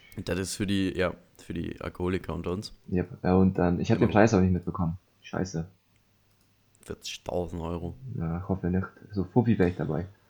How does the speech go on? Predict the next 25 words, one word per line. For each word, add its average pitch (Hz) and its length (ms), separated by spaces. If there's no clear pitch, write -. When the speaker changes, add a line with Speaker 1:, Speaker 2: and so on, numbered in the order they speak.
Speaker 1:
Also 117 180
das 131 180
ist 120 120
wirklich 120 260
sowas, 113 300
was 101 140
ich 90 200
nie 120 300
im 107 100
Leben 101 220
machen 101 280
würde, 95 140
mir 90 180
selber 92 540
Alkohol 82 340
brennen. 80 280
Also 82 160
da 95 80
hab 95 80
ich 95 100
wirklich - 300
Angst 98 160
zu - 100
sterben 82 420
dran. 82 220